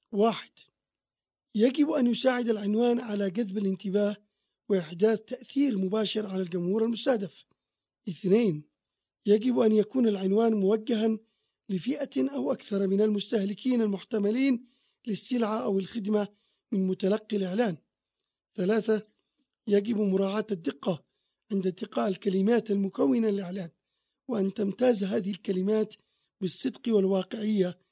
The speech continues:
في إعطاء مواصفات وخصائص السلعة أو الخدمة المعلن عنها. أربعة، يجب أن يكون العنوان بسيطا وسهل الفهم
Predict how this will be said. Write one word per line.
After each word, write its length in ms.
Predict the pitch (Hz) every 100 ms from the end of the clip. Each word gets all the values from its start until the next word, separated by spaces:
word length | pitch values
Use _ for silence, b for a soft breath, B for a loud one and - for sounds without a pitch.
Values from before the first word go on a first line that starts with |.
| _ _
في 240 | - 208 175
إعطاء 300 | 175 247 214
مواصفات 720 | 202 185 190 180 214 208 - _ _ _ _ _
وخصائص 600 | 202 - 180 214 214 185
السلعة 540 | 208 - 233 185 180 - _ _ _ -
أو 120 | 185
الخدمة 340 | 165 247 190
المعلن 400 | 196 185 190 190
عنها. 360 | 196 226 196 - _ _ _ _ _ _ _ _
أربعة، 420 | 190 185 233 220 202 _ _ _ _ _ _
يجب 380 | 208 214 233 214
أن 140 | 233 196
يكون 380 | 196 220 254
العنوان 440 | 220 202 196 220 208
بسيطا 640 | 190 - 226 - 175 156 - -
وسهل 340 | 170 - 180
الفهم 420 | 180 156 254 240